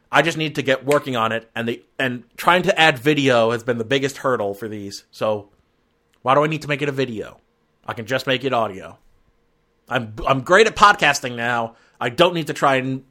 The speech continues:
expand into video if I don't have the time for it. So, so yeah, that'll be coming down the line. Uh, and I just thought of that right now. I'm like, "Why don't I do an audio retrospective?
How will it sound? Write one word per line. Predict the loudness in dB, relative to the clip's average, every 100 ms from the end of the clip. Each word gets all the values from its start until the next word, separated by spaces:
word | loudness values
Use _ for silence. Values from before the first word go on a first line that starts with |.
| -6
expand | -6 0 0 0
into | -2
video | 0 2 0
if | 0
I | -2
don't | -2
have | -4 -8
the |
time | -4 -2 -2 -4
for | -12 -16
it. | -18 _ _ _ _
So, | -4 -2 0 -2 -6 _ _ _ _ _ _ _ _ _ _ _ _ _ _ _ _ -2
so | 2
yeah, | 2
that'll | 6 6
be | 6
coming | 4 4
down | 4 4
the | 4
line. | 4 4 2 -2 -12 _ _ _
Uh, | 6 8 8 6 4 0 -4 0
and | 6
I | 6
just | 4 4
thought | 6
of | 6
that | 2 4
right | 2
now. | 4 0
I'm | 0
like, | -2 -4 -10 _ _ _ _ _ _ _ _ _ _ _ _ _
"Why | -6 -2 0
don't | 0 -2 -2
I | -4 -4
do | -4 -2
an | -2
audio | -2 -4 -2 -2
retrospective? | -2 -4 -6 -12 -10 -12 -12 -14 -18 -18 -20